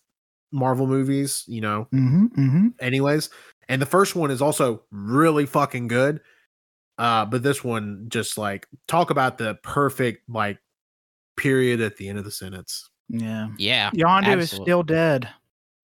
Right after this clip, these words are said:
Speaker 1: Yeah,
Speaker 3: <laughs>
Speaker 1: Yondu
Speaker 3: Yeah.
Speaker 1: is still dead. Confirmed.
Speaker 3: Yondu is still dead. Yeah. Just, yeah. Also, song choice, the best, in my
Speaker 1: Yeah.
Speaker 3: opinion.
Speaker 2: Oh, yeah. It's nineties this time, right?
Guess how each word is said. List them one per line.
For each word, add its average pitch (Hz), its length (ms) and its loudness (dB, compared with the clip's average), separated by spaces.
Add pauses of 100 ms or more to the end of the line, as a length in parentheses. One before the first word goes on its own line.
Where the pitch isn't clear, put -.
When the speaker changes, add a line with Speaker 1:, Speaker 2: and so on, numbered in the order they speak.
(580)
Speaker 1:
Yeah, 127 300 2 (120)
Speaker 3:
<laughs> - 120 -18
Speaker 1:
Yondu 139 380 2
Speaker 3:
Yeah. 139 80 4
Speaker 1:
is 135 100 2
still 131 160 0
dead. 107 300 -2 (280)
Confirmed. 113 340 0
Speaker 3:
Yondu 117 80 2
is 104 100 -4
still - 220 -16
dead. 71 280 -8 (640)
Yeah. 90 240 -6 (500)
Just, - 380 -4 (340)
yeah. - 200 -14 (120)
Also, 127 240 0
song 120 360 -2
choice, 123 580 0 (280)
the 107 80 -2
best, 104 440 -4
in 104 140 -4
my 101 140 0
Speaker 1:
Yeah. 107 100 0
Speaker 3:
opinion. 101 340 -4 (600)
Speaker 2:
Oh, 139 180 2
yeah. 113 320 -4
It's 190 180 0
nineties 175 560 4
this 123 120 -6
time, 117 200 0
right? 185 400 0